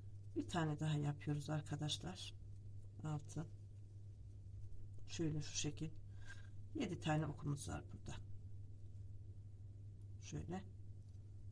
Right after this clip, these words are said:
Evet. Şimdi oklarımızı şöyle düzleyelim.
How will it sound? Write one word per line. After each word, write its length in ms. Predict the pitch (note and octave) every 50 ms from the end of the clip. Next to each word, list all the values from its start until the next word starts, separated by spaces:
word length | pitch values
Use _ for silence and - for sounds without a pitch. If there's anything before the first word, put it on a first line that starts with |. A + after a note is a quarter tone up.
| - - - - - -
Evet. 440 | D3+ C#3+ - - - - - - - - - - - - - - - - - - - - - - - - - - - - - - - - - - - - - - - - - - - - - - - -
Şimdi 460 | - - - E3+ D3 C#3+ - - - - - - - - - - - - - - - -
oklarımızı 460 | - A#2+ - - D#3+ D3+ D3 C#3+ C#3+ -
şöyle 260 | - D#3+ C#3+ C#3+ -
düzleyelim. 560 | F#3 F3+ - - E3 D3+ C#3+ C#3+ D3+ D#3+ -